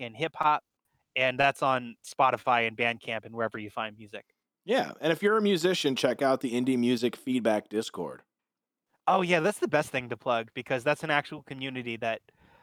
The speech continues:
Speaker 1: um, a lot of Discords are not really communities.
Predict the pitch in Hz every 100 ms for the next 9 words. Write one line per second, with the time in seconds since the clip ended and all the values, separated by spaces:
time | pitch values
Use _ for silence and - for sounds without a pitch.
0 | _ - 127 123 127 - 147 170 180 190
1 | 185 - 196 196 - - _ _ - 147
2 | 147 151 135 139 135 131 139 127 123 117
3 | 113 -